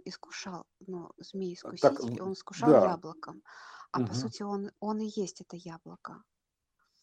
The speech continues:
Speaker 2: Так и, и
Speaker 1: И,
Speaker 2: надо как
Speaker 1: и
Speaker 2: бы,
Speaker 1: для,
Speaker 2: и, и, и,
Speaker 1: да, и
Speaker 2: и он,
Speaker 1: древо познания —
Speaker 2: а, а
Speaker 1: это, это то, что, а, м,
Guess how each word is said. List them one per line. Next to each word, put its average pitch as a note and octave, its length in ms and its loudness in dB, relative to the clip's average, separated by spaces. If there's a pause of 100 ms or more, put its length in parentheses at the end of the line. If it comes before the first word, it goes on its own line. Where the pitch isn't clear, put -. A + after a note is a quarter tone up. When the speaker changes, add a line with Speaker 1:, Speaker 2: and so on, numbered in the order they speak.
(220)
Speaker 2:
Так C3+ 160 4
и, D#3 160 12
и D#3+ 220 6 (160)
Speaker 1:
И, - 60 12
Speaker 2:
надо C#3 140 10
как C3+ 160 2
Speaker 1:
и - 20 4
Speaker 2:
бы, C#3 100 12
Speaker 1:
для, G#3 160 6
Speaker 2:
и, - 20 -
и, - 300 -2 (240)
и, G3+ 60 4
Speaker 1:
да, G3+ 80 0
и G3 120 0
Speaker 2:
и F#3+ 120 6
он, E3+ 140 12
Speaker 1:
древо F#3 60 8
познания — B3 680 6
Speaker 2:
а, - 40 4
а - 20 0
Speaker 1:
это, G3+ 160 -4
это G#3 320 -4 (420)
то, A#3+ 180 -2
что, G#3+ 380 -6 (380)
а, F#3 360 -4 (180)
м, - 140 -20